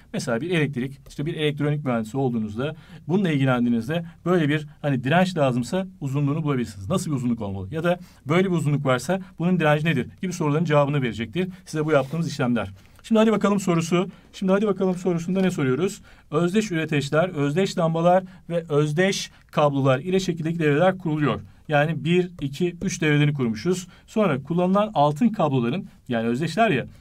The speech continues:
ve kesit alanları, uzunluk ve kesit alanları şekilde belirtildiğine göre X, Y, Z lambaların parlaklığı nasıl olur? Süper. Şimdi lambalar özdeş farkındaysanız. E, lambalar özdeş olduğuna göre o zaman burada görecekleri direnç, yani üreteçler de aynı. Bu dirençler ne kadar büyükse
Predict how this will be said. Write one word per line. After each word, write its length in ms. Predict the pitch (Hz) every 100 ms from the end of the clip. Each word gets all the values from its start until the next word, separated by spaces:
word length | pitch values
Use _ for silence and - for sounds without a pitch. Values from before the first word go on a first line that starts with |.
| -
ve 80 | 156
kesit 260 | 180 180 202
alanları, 460 | 170 147 139 180 -
uzunluk 320 | 135 147 202 175
ve 80 |
kesit 220 | 156 160 175
alanları 260 | 143 127
şekilde 320 | 156 151 147
belirtildiğine 420 | 143 151 165 160 151
göre 280 | 123 175 - - 185
X, 200 | 170 180
Y, 100 | 170
Z 60 |
lambaların 480 | 180 170 147 147 190
parlaklığı 500 | 175 151 151 147 175
nasıl 220 | 180 135
olur? 140 | 104 95 - - -
Süper. 320 | - - 127 92 -
Şimdi 340 | - 190 123 - - 127
lambalar 320 | 151 190 208
özdeş 420 | 196 185 190 - - -
farkındaysanız. 640 | 131 127 117 113 170 - - -
E, 60 | 139
lambalar 320 | 160 185 190
özdeş 280 | 185 196 196
olduğuna 320 | 175 180 190
göre 320 | 180 143 - - - 165
o 80 |
zaman 280 | 170 170 143
burada 320 | 180 165 180 185 - -
görecekleri 640 | 135 165 175 180 175 190 170
direnç, 380 | 156 117 - -
yani 300 | 123 156 135
üreteçler 640 | 131 147 160 160 180 175
de 60 | 147
aynı. 340 | 117 123 175 - -
Bu 120 | 190 185
dirençler 460 | 165 156 151 123
ne 160 | 117 185
kadar 400 | 180 156 123 107
büyükse 460 | 156 214 - 190